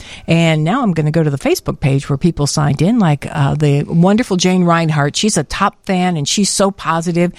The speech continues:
Helen Thomas is up in Kenosha, Wisconsin, listening. Thank you, Helen. Um, also, uh, Peter Jakubowicz is,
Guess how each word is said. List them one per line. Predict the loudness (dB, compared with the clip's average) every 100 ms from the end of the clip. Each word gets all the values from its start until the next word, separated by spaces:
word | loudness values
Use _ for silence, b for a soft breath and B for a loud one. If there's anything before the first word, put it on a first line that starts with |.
| B B
Helen | 0 2 2
Thomas | 2 0 0 0
is | 0
up | -2 0
in | -2
Kenosha, | 0 0 2 0
Wisconsin, | 0 -2 0 0 0 2
listening. | 2 2 0
Thank | 2 0 0
you, |
Helen. | 0 2 2 0 -2 B B B B
Um, | -2 2 2 2 0 0 0 -2 -10 -4
also, | 0 0 2 2 4
uh, | 2
Peter | 0 -4 -2
Jakubowicz | -2 -2 -2 0 0 0 0 -2 -4 0
is, | 2 2 2 -2